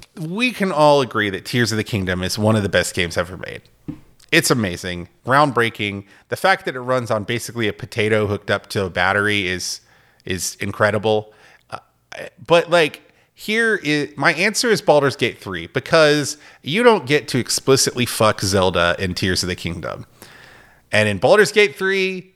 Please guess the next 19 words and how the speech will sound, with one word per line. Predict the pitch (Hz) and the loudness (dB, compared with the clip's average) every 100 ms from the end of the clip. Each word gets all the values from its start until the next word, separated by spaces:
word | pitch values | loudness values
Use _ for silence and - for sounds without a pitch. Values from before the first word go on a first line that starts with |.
| _ | _
not | 120 175 | 0 2
only | 220 240 | 2 -2
can | 208 254 269 233 | -2 0 2 2
you, | 135 110 107 110 _ _ | 0 -2 -4 -8 _ _
you | 123 220 | -4 4
are | 185 | 4
encouraged | 113 90 - 135 127 87 - - - | 4 0 0 4 4 2 -6 -8 -12
to. | - - - _ _ _ _ | -16 -16 -20 _ _ _ _
So, | - 147 139 120 - - - - 76 - | -4 2 4 2 -6 -20 -20 -20 -20 -2
pl-, | 185 165 | -2 2
A, | 190 208 | 2 4
A | 151 208 | 2 2
plus | - - 175 - | 0 0 0 0
for | - 123 | -2 -2
horniness. | 123 107 90 76 - - _ _ _ | 0 -2 -4 -8 -10 -12 _ _ _
Number | 123 151 156 | -2 0 0
two, | - 180 104 73 _ _ _ _ _ _ - | 2 2 2 -4 _ _ _ _ _ _ -6
incredibly | 156 147 - 170 175 147 151 | -4 -4 -4 -4 -4 -6 -6
memeable. | 131 120 101 85 76 | -6 -6 -8 -12 -14